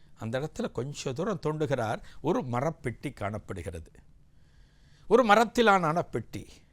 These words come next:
அந்த பெட்டியை கஷ்டப்பட்டு வெளியில எடுக்கிறார். யாரு? இந்த நாடார் எடுக்கிறார். எடுத்துட்டு திறந்து பார்க்கிறார், உள்ள பிரகாசத்தோடு சொக்க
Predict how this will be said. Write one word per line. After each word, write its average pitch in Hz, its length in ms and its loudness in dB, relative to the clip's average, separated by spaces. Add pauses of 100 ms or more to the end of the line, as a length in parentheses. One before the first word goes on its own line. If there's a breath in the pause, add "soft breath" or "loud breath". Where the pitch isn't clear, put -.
(420 soft breath)
அந்த 196 240 4
பெட்டியை 226 400 2
கஷ்டப்பட்டு 180 720 -2
வெளியில 160 360 2
எடுக்கிறார். 117 420 -4 (640)
யாரு? 127 220 0 (120)
இந்த 113 120 -6
நாடார் 135 380 2 (260)
எடுக்கிறார். 120 480 0 (640 soft breath)
எடுத்துட்டு 175 500 -2
திறந்து 170 400 0
பார்க்கிறார், 127 520 -6 (100)
உள்ள 170 340 -8 (220)
பிரகாசத்தோடு 175 960 -4 (160)
சொக்க - 360 -2